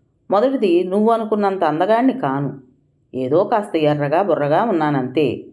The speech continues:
పైగా మంచి బట్టలు తొడుక్కుంటాను కాబట్టి కాస్త అందంగా కనిపిస్తానేమో. నా ఆరోగ్యం కూడా ఏమంత బాగుండదు. చిన్నప్పుడు నాలుగైదేళ్లు ఉబ్బసంతో బాధపడ్డాను కూడా.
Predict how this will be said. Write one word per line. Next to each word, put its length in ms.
పైగా 220
మంచి 300
బట్టలు 260
తొడుక్కుంటాను 600
కాబట్టి 380
కాస్త 320
అందంగా 420
కనిపిస్తానేమో. 880
నా 100
ఆరోగ్యం 500
కూడా 300
ఏమంత 400
బాగుండదు. 720
చిన్నప్పుడు 360
నాలుగైదేళ్లు 640
ఉబ్బసంతో 580
బాధపడ్డాను 640
కూడా. 380